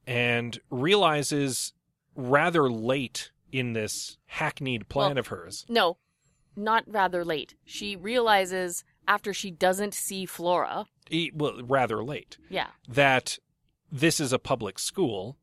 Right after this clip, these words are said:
Speaker 1: and the Braids are well-to-do and almost certainly are sending Thomas to a private school.
Speaker 2: Okay, so what actually happens is she tries to find an answer to a question she has,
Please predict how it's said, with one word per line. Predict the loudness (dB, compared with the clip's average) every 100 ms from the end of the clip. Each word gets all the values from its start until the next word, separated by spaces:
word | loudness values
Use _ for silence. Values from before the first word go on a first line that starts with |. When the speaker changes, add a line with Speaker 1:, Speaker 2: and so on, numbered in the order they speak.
| -12
Speaker 1:
and | -8 -6
the | -4
Braids | 2 4 6 4 -2 -4 -2
are | 4 6 6 4 0 -12
well-to-do | -2 2 2 0 -4 0 2 4 2 -2 -4
and | -6 -2
almost | -2 0 0 0
certainly | -4 -4 -4
are | -2 0
sending | -2 -4 -6
Thomas | -6 -8 -6 -8
to | -6 -2
a | -2 -4 -16
private | -6 -2 -2 -4 -6 -10
school. | -10 -12 -18 -18 -12 -10
Speaker 2:
Okay, | -8 -10
so | -4 -2
what | 2
actually | 4 2 0 -8
happens | -2 -2 -2 -6 -6
is | -6 -6 -10 -12
she | -14 -10
tries | -2 -2 -2
to | -6
find | -4 -2 -2
an |
answer | -2 -4 -4
to | -6 -8
a |
question | -2 0 0 -4 -12
she | -12
has, | -8 -8 -8 -10